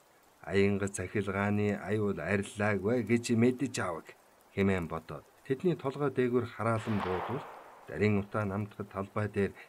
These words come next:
нэг ч вампу үзэгдэхгүй болов. Гагцхүү мод бутсын намайтах хөдөлгөөнөөр тэднийг ойроо зүгтэн орсныг мэдэж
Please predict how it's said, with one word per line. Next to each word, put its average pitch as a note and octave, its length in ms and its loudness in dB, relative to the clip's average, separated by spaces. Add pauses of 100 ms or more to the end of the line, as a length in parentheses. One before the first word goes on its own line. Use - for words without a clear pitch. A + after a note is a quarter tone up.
(100)
нэг - 240 -8
ч - 140 -8
вампу D3 480 -4
үзэгдэхгүй - 500 -8
болов. C2 300 -14 (640)
Гагцхүү - 560 0 (340)
мод D2+ 300 -6
бутсын A#2 440 0
намайтах A2+ 460 0
хөдөлгөөнөөр A2+ 640 0 (100)
тэднийг C3 380 2
ойроо B2 320 6
зүгтэн A#2+ 420 -2
орсныг A#2 340 -2
мэдэж G2 280 -2